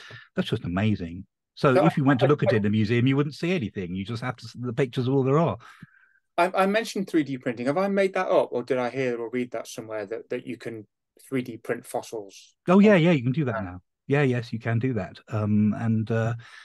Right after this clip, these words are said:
Speaker 1: one of the most famous fossils is a, the partial skeleton of an early human relative, uh, Ardipithecus, no, Australopithecus afarensis, known as Lucy,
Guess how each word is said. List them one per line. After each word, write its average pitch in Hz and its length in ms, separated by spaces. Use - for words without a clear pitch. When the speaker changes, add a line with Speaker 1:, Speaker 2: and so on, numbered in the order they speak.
Speaker 1:
one 139 280
of 143 80
the 110 60
most 107 220
famous 123 340
fossils 104 460
is 107 340
a, 104 320
the 117 80
partial 143 460
skeleton 113 600
of 98 180
an 98 260
early 110 320
human 98 380
relative, 110 500
uh, 110 160
Ardipithecus, 117 800
no, 101 360
Australopithecus 113 920
afarensis, 120 680
known 110 220
as 92 100
Lucy, 110 560